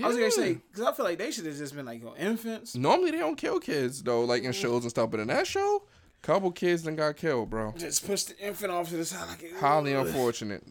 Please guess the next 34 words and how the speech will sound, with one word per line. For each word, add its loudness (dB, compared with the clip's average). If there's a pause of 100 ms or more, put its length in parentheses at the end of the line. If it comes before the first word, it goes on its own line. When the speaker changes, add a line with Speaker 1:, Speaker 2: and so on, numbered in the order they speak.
Speaker 2:
The 0
homie 0
Carl 2
got 0 (260)
shot. 0 (180)
Then -4
he 0
got 0
shot 0
in -4
the -4
eye. 0 (560)
Speaker 1:
Carl 0
got -2
popped -6
in -8
the -8
eye -4
and -6
then -6
got -10
bit. -6 (600)
Speaker 2:
Yeah, 4
at -2
the -2
end -2
of -2
the -2
day, -4
he -2
ended -4
up -4
getting -2
bit 0